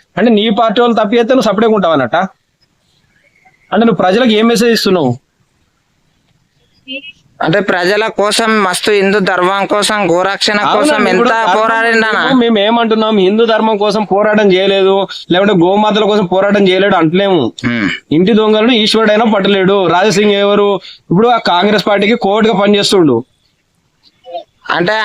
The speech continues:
Speaker 2: ఆ ఒక్కసారి కూడా సపోర్ట్ గా మాట్లాడలేదు కదా.
Speaker 1: మాట్లాడరండి, ఇంటి దొంగలను ఈశ్వరుడైనా పట్టలేడు అని ఎందుకంటారు? చిన్న చీమంతా కూడా గ్యాప్ ఇవ్వరు వాళ్ళు.
Speaker 2: ఆ.
Speaker 1: మరి
Speaker 2: ఓ.
Speaker 1: లేకుంటే ఇప్పుడు, ఆ, భా-, భారతీయ జనతా పార్టీ ఇప్పటికి రెండు సార్లు ఆయన మీద వేటు వేయడం జరిగింది.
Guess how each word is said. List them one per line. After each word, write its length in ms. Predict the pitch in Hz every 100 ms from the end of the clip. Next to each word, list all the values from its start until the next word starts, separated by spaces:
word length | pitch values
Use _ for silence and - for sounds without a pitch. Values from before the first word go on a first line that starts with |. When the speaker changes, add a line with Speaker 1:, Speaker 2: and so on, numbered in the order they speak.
| 196 156
Speaker 2:
ఆ 20 |
ఒక్కసారి 640 | 190 180 - 240 220 220 233
కూడా 160 | 233
సపోర్ట్ 480 | 196 208 185 226 226
గా 100 | 226
మాట్లాడలేదు 640 | 196 190 196 214 202 208
కదా. 240 | 175 147 170 196
Speaker 1:
మాట్లాడరండి, 640 | 190 269 311 302 262 202
ఇంటి 380 | 208 233 214 240
దొంగలను 360 | 254 262 269 240
ఈశ్వరుడైనా 420 | 196 240 247 254
పట్టలేడు 400 | 214 214 233 240
అని 100 | 233
ఎందుకంటారు? 460 | 196 220 240 240 208 -
చిన్న 180 | 208 247
చీమంతా 560 | 240 - 240 254 247
కూడా 200 | 240 233 240 226 220 214 190
గ్యాప్ 300 | 190 214 220
ఇవ్వరు 220 | 220 233
వాళ్ళు. 340 | 226 208 139 - 349 330 _ -
Speaker 2:
ఆ. 280 | 123 117 107 - _ _ - - _ _ _ _ _ _ _
Speaker 1:
మరి 120 | 202 -
Speaker 2:
ఓ. 40 |
Speaker 1:
లేకుంటే 600 | - 247 262 202 202 233
ఇప్పుడు, 640 | 202 175 175 214 247 185 - _ _
ఆ, 200 | 151 151 147
భా-, 240 | 135 156
భారతీయ 480 | 131 147 202 196 214
జనతా 320 | 185 190 185
పార్టీ 260 | 180 180 196
ఇప్పటికి 260 | 175 196
రెండు 140 | 190 175
సార్లు 260 | 190 190
ఆయన 140 | 190 185
మీద 140 | 180
వేటు 300 | 190 175 175
వేయడం 240 | 185 180 175
జరిగింది. 460 | 156 147 131 117